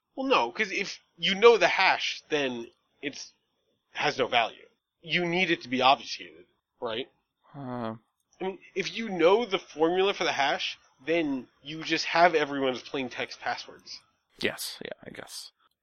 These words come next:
Speaker 1: Right? Like, a-, am I crazy?
Speaker 2: No, that is correct.
Speaker 1: Yeah. So you need a level of obfuscation.
Speaker 2: Why? So he was saying you should never obfuscate anything?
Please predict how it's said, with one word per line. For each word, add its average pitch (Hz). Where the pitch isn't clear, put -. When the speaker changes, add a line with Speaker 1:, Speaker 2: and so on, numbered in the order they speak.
Speaker 1:
Right? 156
Like, 160
a-, 135
am 135
I 120
crazy? 175
Speaker 2:
No, 120
that 104
is -
correct. -
Speaker 1:
Yeah. 170
So -
you 151
need 156
a 131
level 127
of 117
obfuscation. 117
Speaker 2:
Why? 120
So -
he 120
was 117
saying 110
you 107
should 101
never 101
obfuscate 101
anything? 139